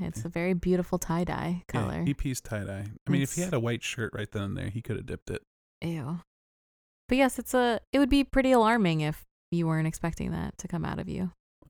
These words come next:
Speaker 2: Bright yellows, purples, greens, oranges. I don't even remember
Speaker 1: It was,
Speaker 2: the
Speaker 1: like,
Speaker 2: concoction of
Speaker 1: blue
Speaker 2: color.
Speaker 1: and purple and white, and it was,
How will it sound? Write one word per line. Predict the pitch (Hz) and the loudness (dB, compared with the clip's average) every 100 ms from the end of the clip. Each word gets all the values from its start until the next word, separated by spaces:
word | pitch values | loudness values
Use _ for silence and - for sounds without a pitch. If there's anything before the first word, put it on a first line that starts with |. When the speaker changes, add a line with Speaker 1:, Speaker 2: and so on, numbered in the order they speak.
| 110 | -6
Speaker 2:
Bright | 107 104 | -4 -4
yellows, | 104 104 104 107 | -4 -4 -4 -6
purples, | - 104 98 107 104 | -6 -8 -6 -8 -8
greens, | - 110 107 113 | -6 -2 -2 -2
oranges. | 113 107 110 117 117 - | -4 -4 -4 -4 -8 -8
I | 117 | -6
don't | 113 | -4
even | 107 101 | -2 -4
remember | 101 101 101 | -4 -4 0
Speaker 1:
It | 180 | 0
was, | 180 | 2
Speaker 2:
the | |
Speaker 1:
like, | 170 | 0
Speaker 2:
concoction | - 165 165 | 0 0 0
of | 160 | 2
Speaker 1:
blue | 170 180 180 180 175 | 4 4 4 2 2
Speaker 2:
color. | 160 151 | 0 0
Speaker 1:
and | 156 | -2
purple | - 165 170 - 170 170 170 170 | -2 -2 -2 0 0 2 2 0
and | 156 147 147 151 | 0 -2 -2 -4
white, | 147 156 160 160 160 | -4 -6 -4 -6 -4
and | 151 147 147 - | -4 -2 -4 -4
it | - | -4
was, | 156 - - | -4 -4 -6